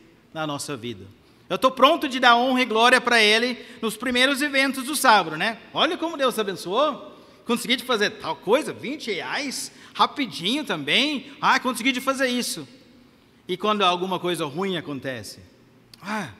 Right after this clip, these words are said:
começamos já a reclamar. "Deus, por quê?" Deus tem propósitos em cada que Ele faz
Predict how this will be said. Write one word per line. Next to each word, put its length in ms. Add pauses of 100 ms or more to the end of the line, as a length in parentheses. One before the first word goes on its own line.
(640)
começamos 480
já 140
a 40
reclamar. 600 (440)
"Deus, 320
por 200
quê?" 340 (1900)
Deus 260
tem 160
propósitos 760
em 140
cada 400
que 220
Ele 140
faz 540